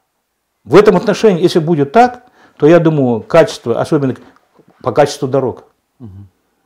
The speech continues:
Speaker 1: ну, это тоже парламентский контроль должен быть.
Speaker 2: Мы с вами вместе ездили.
Speaker 1: Мы сами вместе ездили,
Speaker 2: Контролируем.
Speaker 1: например. Ну, ну, посмотрите, вот сейчас дорогу показывают, там, ну, э, обвиняет всех там, ну, буквально кого, кого-ли-, кого-либо. Но если, например, по-, директора, э, ой, э,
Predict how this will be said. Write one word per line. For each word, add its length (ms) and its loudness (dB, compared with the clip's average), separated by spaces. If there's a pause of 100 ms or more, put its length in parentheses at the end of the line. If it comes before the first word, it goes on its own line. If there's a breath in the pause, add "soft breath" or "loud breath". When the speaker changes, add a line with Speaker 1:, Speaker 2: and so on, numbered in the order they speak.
(220)
Speaker 1:
ну, 140 4
это 120 6
тоже 220 4
парламентский 460 0
контроль 320 -4
должен 320 -8
быть. 140 -20 (500)
Speaker 2:
Мы 100 -20
с 80 -20
вами 120 -10
вместе 340 -12
ездили. 340 -18
Speaker 1:
Мы 280 0
сами 260 2
вместе 320 -2
ездили, 300 -2
Speaker 2:
Контролируем. 160 -4
Speaker 1:
например. 520 -8
Ну, 60 -12
ну, 80 -10
посмотрите, 420 -4
вот 100 -4
сейчас 180 -4
дорогу 300 -4
показывают, 480 -6
там, 180 -14
ну, 160 -12 (540 soft breath)
э, 180 -20 (160)
обвиняет 560 -2
всех 340 -4
там, 440 -8
ну, 120 -10
буквально 500 -4
кого, 340 -6 (220)
кого-ли-, 380 -2
кого-либо. 500 -2
Но 100 -4
если, 180 -6
например, 260 -8
по-, 100 -2
директора, 580 -8
э, 200 -8
ой, 220 -4 (420 soft breath)
э, 680 -6